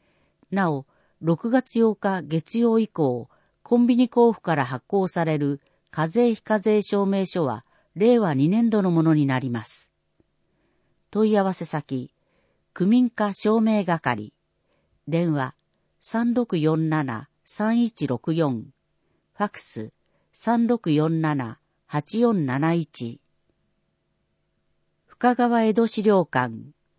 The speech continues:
六月九日火曜から十一日木曜を臨時休館。保守点検のため。問い合わせ先、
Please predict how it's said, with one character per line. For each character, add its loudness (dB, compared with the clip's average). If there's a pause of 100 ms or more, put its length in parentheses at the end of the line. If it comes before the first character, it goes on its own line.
(520)
六 -2
月 0
九 -4 (120)
日 -2
火 -2
曜 2
か -4
ら -10 (300)
十 2
一 -2
日 0
木 -2
曜 4
を -2
臨 2
時 -2
休 0
館。 -6 (680)
保 -4
守 -4 (100)
点 0
検 0
の -2
た -4
め。 -10 (920)
問 0
い 2
合 4
わ 0
せ -6
先、 -8